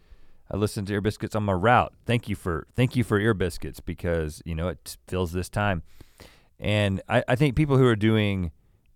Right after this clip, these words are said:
um, j-, you know, some people are working twelve hours a day, maybe more, uh, to provide for somebody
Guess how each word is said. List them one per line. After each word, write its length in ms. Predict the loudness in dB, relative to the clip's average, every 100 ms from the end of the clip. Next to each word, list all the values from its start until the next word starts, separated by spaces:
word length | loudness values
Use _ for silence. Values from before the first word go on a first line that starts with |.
| -2
um, 540 | 2 2 2 0 -4 -10 _ _ -16 -14
j-, 120 | -12
you 140 | -4 -2
know, 180 | -2 -2
some 200 | 0 2
people 200 | 4 4
are 80 | 4
working 600 | 2 0 -2 -4 -6 -8
twelve 320 | -8 -4 -2 -2
hours 420 | -2 -2 -2 -4
a 60 |
day, 440 | -6 -4 -2 -2 -4 -6
maybe 240 | -4 -2
more, 500 | -2 0 2 0 -2 _ _ _ _ _ _ _ -2
uh, 440 | 0 2 0 -2 -6 -6
to 100 | -4
provide 800 | -4 -2 0 2 2 2 -2 -8 _ _ _ _ _ _
for 160 | -2
somebody 540 | 0 4 4 4 2